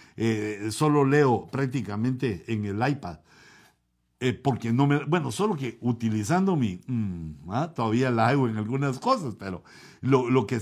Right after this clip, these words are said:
lo que dice ahí en ese, donde dice <clears throat> que los jóvenes se cansan,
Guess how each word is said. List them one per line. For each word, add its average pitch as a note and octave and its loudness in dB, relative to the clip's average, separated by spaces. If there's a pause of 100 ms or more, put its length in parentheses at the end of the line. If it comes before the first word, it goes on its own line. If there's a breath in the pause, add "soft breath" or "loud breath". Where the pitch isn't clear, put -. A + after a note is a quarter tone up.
lo B2+ -2
que A#2 -2
dice F#3 0
ahí E3+ 0
en E3+ 0
ese, D#3+ -2 (240 loud breath)
donde A#2+ 2
dice C#3 2 (100)
<clears throat> - -8
que C3+ 4
los A2 0
jóvenes C#3 0
se A2 -6
cansan, D3 -4